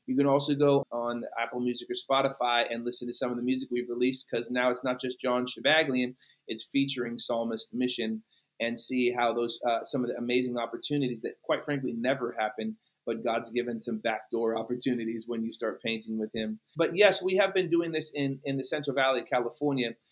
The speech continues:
But now, as the privilege, not only as a recording artist, but also as the Psalmist Mission director,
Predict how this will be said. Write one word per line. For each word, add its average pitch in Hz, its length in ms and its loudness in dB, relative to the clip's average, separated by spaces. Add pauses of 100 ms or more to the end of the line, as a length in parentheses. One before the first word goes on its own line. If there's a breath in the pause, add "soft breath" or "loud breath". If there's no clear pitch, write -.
(140 soft breath)
But 139 180 0
now, 151 440 6
as 135 260 0
the 131 80 -4
privilege, 143 500 0
not 139 160 0
only 151 120 2
as 127 80 -2
a 117 40 -6
recording 143 400 -2
artist, 117 240 -2
but 113 120 -4
also 123 320 -2
as 120 120 0
the 117 60 -8
Psalmist 127 440 0
Mission 123 320 -4
director, 113 640 -4